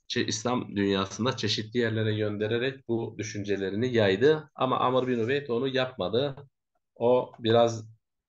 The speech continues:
e, il-, bu Mu'tezile ilkelerini yaymak için, e, gayret etmedi diye de böyle bir şey bilgi veriyor. E, burada kalalım arkadaşlar. E, inşallah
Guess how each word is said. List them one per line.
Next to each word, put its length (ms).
e, 440
il-, 280
bu 100
Mu'tezile 560
ilkelerini 560
yaymak 380
için, 380
e, 400
gayret 480
etmedi 440
diye 440
de 140
böyle 280
bir 300
şey 300
bilgi 280
veriyor. 600
E, 60
burada 360
kalalım 600
arkadaşlar. 840
E, 80
inşallah 640